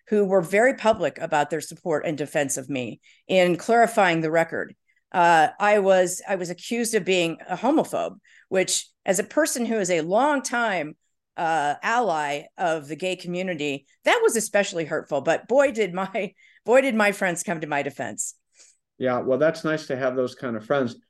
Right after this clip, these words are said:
Speaker 2: Now, you, you know, you knocked on a lot of doors, you did a lot of miles, you, you know, you, you've gotta have also some real positive stories that came out of this.
Speaker 1: Oh my gosh, so many.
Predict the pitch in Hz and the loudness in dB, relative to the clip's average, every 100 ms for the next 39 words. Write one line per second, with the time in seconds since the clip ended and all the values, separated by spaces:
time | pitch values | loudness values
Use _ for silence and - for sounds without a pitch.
0 | _ - 202 185 196 202 208 175 120 104 | _ 0 2 2 0 -2 0 0 0 -4
1 | - 156 143 151 156 156 139 131 123 113 | -8 -4 -2 0 -2 -2 0 0 0 -2
2 | 156 151 143 123 117 131 127 120 120 135 | 0 0 -2 -4 -6 -4 -2 -2 -4 -6
3 | 139 139 131 - 98 _ - 113 107 104 | -2 -2 -2 -6 -20 _ -12 -6 -4 -4
4 | - - - - _ _ _ _ _ _ | -8 -14 -20 -20 _ _ _ _ _ _
5 | _ 170 185 - 165 165 175 156 151 131 | _ -4 -4 -2 -2 0 2 2 2 2
6 | 120 - 135 139 143 113 113 117 117 120 | 0 -2 0 0 0 -2 -4 -4 -2 -2
7 | - 110 104 92 73 - 101 78 82 85 | -2 -2 -2 -4 -10 -8 -6 -6 -8 -12
8 | - 101 90 78 71 57 52 233 214 175 | -14 -12 -10 -10 -14 -16 -2 4 4 4
9 | 147 135 - - - 220 240 233 160 196 | 2 0 -2 -8 2 4 6 4 4 2
10 | 135 82 | 0 -8